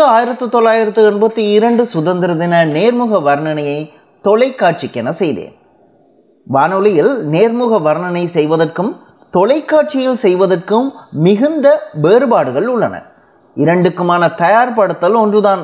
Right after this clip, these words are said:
என்றாலும், வானொலியில் வர்ணனை செய்பவர் அங்கு நடப்பவற்றை நேரில்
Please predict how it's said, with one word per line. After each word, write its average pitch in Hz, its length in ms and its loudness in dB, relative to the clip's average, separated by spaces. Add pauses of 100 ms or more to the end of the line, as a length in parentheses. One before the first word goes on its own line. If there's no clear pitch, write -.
என்றாலும், 156 480 -2 (540)
வானொலியில் 240 760 2
வர்ணனை 208 500 0
செய்பவர் 180 520 2 (160)
அங்கு 180 340 -2
நடப்பவற்றை 190 680 -2 (480)
நேரில் 269 480 2